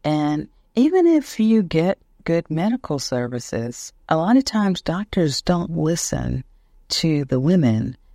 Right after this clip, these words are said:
when they tell them they're having issues. They're ignored. And a lot of times the doctors aren't trained to deal with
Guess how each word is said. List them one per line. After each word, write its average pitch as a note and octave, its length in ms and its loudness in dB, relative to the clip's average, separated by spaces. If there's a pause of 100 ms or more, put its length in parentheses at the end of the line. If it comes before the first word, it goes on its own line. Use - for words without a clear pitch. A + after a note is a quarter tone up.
(140)
when C#3 220 2
they C#3 180 2
tell D#3+ 340 -2
them B2 300 0
they're C3 200 -2
having B2 540 0
issues. A#2+ 500 -4
They're C#3 380 -2 (100)
ignored. C3 760 0 (260)
And C3 580 0 (360)
a D3 80 0
lot D#3 220 2
of E3+ 80 -2
times E3 380 -2
the D3 100 -2
doctors D3+ 560 -2
aren't D3+ 360 -2
trained C3 840 0
to - 160 -2
deal C#3 680 0 (520)
with C3 520 -2